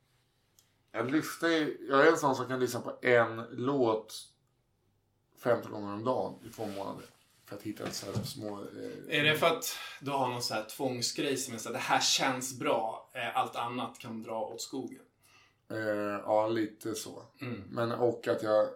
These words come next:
Speaker 1: jag vet fan vad man skulle, det blir väl någon, eh, någon jazz då, antagligen.
Speaker 2: Men har du lyssnat mycket jazz?
Speaker 1: Ja, det är väl det enda.
Speaker 2: För att du
Speaker 1: Ja, det
Speaker 2: spelade också det mycket,
Speaker 1: Ja.
Speaker 2: eller?
Speaker 1: Men vad fan,
Speaker 2: Men är
Speaker 1: så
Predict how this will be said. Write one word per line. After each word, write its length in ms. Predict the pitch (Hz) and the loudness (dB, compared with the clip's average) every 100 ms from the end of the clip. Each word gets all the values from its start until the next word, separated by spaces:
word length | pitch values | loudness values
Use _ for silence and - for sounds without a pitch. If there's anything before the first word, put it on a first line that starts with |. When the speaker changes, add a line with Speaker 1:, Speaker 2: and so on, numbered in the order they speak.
| - | -8
Speaker 1:
jag 140 | - | -10
vet 180 | 139 139 | -8 -8
fan 400 | - - - 185 117 | -10 -12 -6 -4 -4
vad 100 | 135 | -4
man 120 | 143 | -4
skulle, 480 | - 143 139 139 127 - _ - - _ - - - | -6 -6 -4 -4 -4 -12 _ -20 -20 _ -20 -20 -16
det 140 | - 123 | -8 -4
blir 180 | 123 135 | 2 2
väl 140 | 147 | 2
någon, 500 | 135 123 123 120 113 | 0 -2 -4 -8 -6
eh, 380 | 117 117 113 113 | -4 -4 -6 -6
någon 200 | 113 110 | -6 -4
jazz 360 | 107 - - - | -6 -6 -8 -12
då, 420 | - - _ - | -14 -18 _ -20
antagligen. 380 | - - - - _ - | -18 -18 -18 -20 _ -12
Speaker 2:
Men 140 | 131 131 | -6 -2
har 60 | |
du 100 | 135 | 0
lyssnat 240 | 135 - 160 | -2 -2 -2
mycket 180 | 127 | -4
jazz? 440 | 95 - - - - | -8 -6 -4 -4 -2
Speaker 1:
Ja, 380 | 113 101 98 - | 2 2 0 -4
det 60 | 57 | -8
är 180 | 55 55 | -6 -6
väl 200 | 55 55 | -8 -10
det 120 | 57 55 | -10 -8
enda. 340 | 53 53 - - _ _ _ | -6 -6 -8 -12 _ _ _
Speaker 2:
För 100 | - | -8
att 60 | 113 | -6
du 60 | 101 | -4
Speaker 1:
Ja, 60 | |
det 60 | - | -4
Speaker 2:
spelade 380 | 123 113 120 110 | -4 -2 -2 -4
också 180 | - | -10
det 100 | - | -12
mycket, 300 | - 98 - - | -14 -14 -12 0
Speaker 1:
Ja. 200 | 107 98 | 2 2
Speaker 2:
eller? 120 | 98 - _ _ _ | 0 -10 _ _ _
Speaker 1:
Men 240 | 123 127 | -2 0
vad 160 | 127 123 | 2 -2
fan, 360 | - - - 139 | -4 0 0 2
Speaker 2:
Men 100 | |
är 40 | |
Speaker 1:
så 20 | 160 | 4